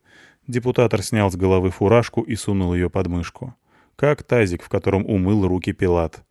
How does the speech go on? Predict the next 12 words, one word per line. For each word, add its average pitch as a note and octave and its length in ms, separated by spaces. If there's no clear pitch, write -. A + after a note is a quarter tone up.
«Серьёзно? C#3+ 800
Ты C3+ 100
хочешь D#3+ 480
это D3 240
слушать?» - 640
спросила F#2 560
швабра F#2 420
блондинку, F2+ 680
приволокшую C3+ 720
из - 120
подсобки - 520
радио. F2+ 560